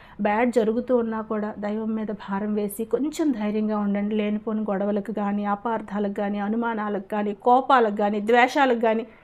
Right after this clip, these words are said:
ఎందుకంటే ఇవన్నీ నా లైఫ్లో అయ్యాయండి. చాలా నరకం చూశాను. చాలా నరకం చూసిన తర్వాత ఒక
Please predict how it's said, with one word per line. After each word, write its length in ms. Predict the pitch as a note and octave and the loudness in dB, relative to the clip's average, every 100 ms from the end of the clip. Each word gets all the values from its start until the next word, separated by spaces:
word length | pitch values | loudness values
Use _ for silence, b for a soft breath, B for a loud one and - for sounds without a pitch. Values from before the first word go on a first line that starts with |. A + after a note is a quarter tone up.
| B A#3+ | B -6
ఎందుకంటే 560 | G#3 A3+ G#3+ A#3 B3 - | -4 -2 -2 0 -2 -2
ఇవన్నీ 440 | A3+ G#3 A3+ A#3+ | -2 -2 -2 0
నా 120 | A#3+ | 0
లైఫ్లో 400 | G#3+ G#3 G#3+ A#3+ | 0 -2 -4 -6
అయ్యాయండి. 560 | G#3+ G#3 A#3 A3 G#3 G#3+ _ _ _ _ _ - - | -2 0 0 -2 -4 -8 _ _ _ _ _ -12 -4
చాలా 260 | G#3+ A3+ B3+ | 0 2 2
నరకం 380 | G#3+ G#3 A#3 A3+ | 0 0 -2 0
చూశాను. 320 | A3 G3 G3+ A#3 B B B B C4 | -2 -2 -6 -6 B B B B 2
చాలా 240 | A#3+ C#4+ | 4 6
నరకం 480 | C4+ G#3+ G#3 C4 D#4+ | 4 2 2 4 4
చూసిన 480 | D#4 C#4+ D4 E4+ D4+ | 4 2 4 4 6
తర్వాత 480 | B3 A3+ A#3+ A#3 A#3 | 6 4 2 2 0
ఒక 280 | C#4 B3 | 0 -2